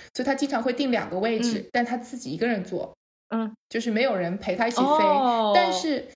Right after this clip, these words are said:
Speaker 1: 嗯，他个人的，
Speaker 2: 哦。
Speaker 1: 就是说，他的争辩就是说，“我即使没有这个 pass 的时候，我也是这么做的，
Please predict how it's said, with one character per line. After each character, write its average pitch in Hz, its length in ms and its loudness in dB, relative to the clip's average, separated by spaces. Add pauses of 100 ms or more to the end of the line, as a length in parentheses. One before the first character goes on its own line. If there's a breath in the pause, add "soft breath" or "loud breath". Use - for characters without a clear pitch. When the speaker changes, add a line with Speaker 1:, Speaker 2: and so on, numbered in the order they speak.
(180)
Speaker 1:
嗯， 214 240 -2
他 302 160 -4
个 330 160 -2
人 208 180 2
的， 208 220 2
Speaker 2:
哦。 180 40 -4
Speaker 1:
就 - 160 -6
是 202 60 -4
说， 196 480 -2 (200)
他 - 160 -6
的 220 180 -2 (220)
争 254 200 0
辩 254 160 0
就 214 120 -2
是 202 80 0
说 220 360 0
，“我 170 180 2
即 202 300 -4
使 269 280 -6
没 175 140 -4
有 226 120 0
这 190 160 -2
个 180 120 -2
pass 185 280 -4
的 170 80 -6
时 175 140 -6
候， 175 60 0
我 202 120 0
也 247 100 0
是 185 120 -8
这 185 80 -6
么 170 100 -6
做 - 160 -4
的， - 180 -8